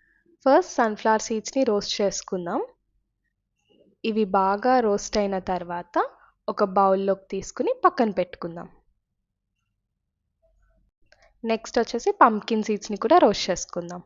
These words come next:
నెక్స్ట్ ఇప్పుడు నువ్వుల్ని రోస్ట్ చేసుకుందాం. ఇప్పుడు ఫ్లాక్స్ సీడ్స్‌ని రోస్ట్ చేసుకుని పక్కన పెట్టుకుందాం. ఫ్లాక్స్ సీడ్స్ అంటే అవిసె గింజలేనండి. నెక్స్ట్ ఇప్పుడు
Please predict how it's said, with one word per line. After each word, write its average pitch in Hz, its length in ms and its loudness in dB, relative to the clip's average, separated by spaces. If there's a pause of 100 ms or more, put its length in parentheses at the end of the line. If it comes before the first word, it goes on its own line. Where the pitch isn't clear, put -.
(1400)
నెక్స్ట్ 220 340 -4
ఇప్పుడు 247 280 0
నువ్వుల్ని 240 320 2
రోస్ట్ 208 340 0
చేసుకుందాం. 185 560 -6 (2250)
ఇప్పుడు 240 200 4 (120)
ఫ్లాక్స్ 208 380 2
సీడ్స్‌ని 247 400 -2
రోస్ట్ 202 320 0
చేసుకుని 208 420 -2
పక్కన 202 340 -2
పెట్టుకుందాం. 196 480 -4 (640)
ఫ్లాక్స్ 214 340 0
సీడ్స్ 254 240 -2
అంటే 240 200 2
అవిసె 226 300 2
గింజలేనండి. 196 720 -2 (3000)
నెక్స్ట్ 226 400 -4
ఇప్పుడు 311 180 -2